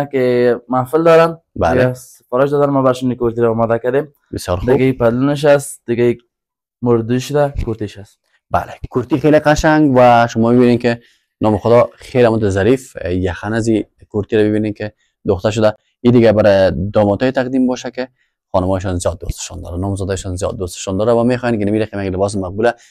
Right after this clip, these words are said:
Speaker 2: استفاده بکنه. هر داماد ما که سفارش هست، این کورتی مقبول می‌پوشه، انشالله خدا آن خوشبخت داشته باشیش.
Speaker 1: آمین.
Speaker 2: و محفل خوش برش می‌خوایم و زندگی خوش برشان می‌خوایم و هر دو جوان خداوند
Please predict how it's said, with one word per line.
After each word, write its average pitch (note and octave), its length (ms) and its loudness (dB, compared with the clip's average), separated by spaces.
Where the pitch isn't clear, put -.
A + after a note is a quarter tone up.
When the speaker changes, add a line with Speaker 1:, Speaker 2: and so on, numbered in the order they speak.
Speaker 2:
استفاده G#2+ 440 2
بکنه. A2 220 0
هر F#3 220 4
داماد G#3+ 360 6
ما G3 140 6
که F3+ 460 8
سفارش C#3 520 2
هست، C#3+ 240 4
این A#2+ 300 4
کورتی C3 260 2
مقبول B2 320 2
می‌پوشه، A#2 340 -2
انشالله F#2+ 280 -6
خدا F#2+ 160 -4
آن G2 120 -4
خوشبخت F2+ 420 -14
داشته - 220 -20
باشیش. - 440 -20
Speaker 1:
آمین. A2 300 -10
Speaker 2:
و G2 720 4
محفل A2+ 500 2
خوش D#3 200 0
برش D3 280 2
می‌خوایم A#2+ 540 2
و F#2 160 2
زندگی G2 360 0
خوش C3+ 160 -6
برشان B2+ 320 -2
می‌خوایم G2 640 -6
و F#2 220 2
هر G2 100 -2
دو A2+ 160 0
جوان A2+ 260 4
خداوند G2+ 420 0